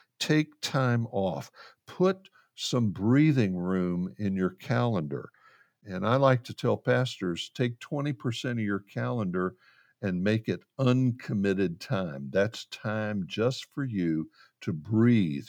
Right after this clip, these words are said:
to relax, to reflect, uh, just quiet for yourself. It's really important. The A in the acrostic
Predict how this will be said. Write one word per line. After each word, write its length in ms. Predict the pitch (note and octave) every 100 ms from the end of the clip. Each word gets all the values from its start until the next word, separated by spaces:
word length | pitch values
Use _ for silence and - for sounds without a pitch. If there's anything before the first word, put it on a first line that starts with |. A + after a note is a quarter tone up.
| -
to 120 | A2
relax, 840 | E2 E2 E2 G2 A2 D#2+ - - -
to 100 | -
reflect, 840 | F2 E2+ E2 - A2 A2+ F2+ - - _ _ _ _ _ -
uh, 160 | F2+ D#2
just 400 | C#2 A#2 C#3 -
quiet 800 | - - F#2+ G#2+ A#2+ E2+ - - _ _ _
for 180 | - F#2+
yourself. 720 | F#2 F#2+ - G#2+ F#2+ A#1+ - -
It's 220 | G2+ -
really 300 | G#2 G#2+ F#2
important. 580 | E2+ D#2+ - E2 - C#2 _ _ _ _ _ _
The 240 | G#2+ G#2+ G2 -
A 460 | C3 F3 D#3 A#2
in 240 | G#2+ G2 F#2+
the 140 | F2+
acrostic 840 | F2 - F#2 F#2 F#2 - G#2+ G2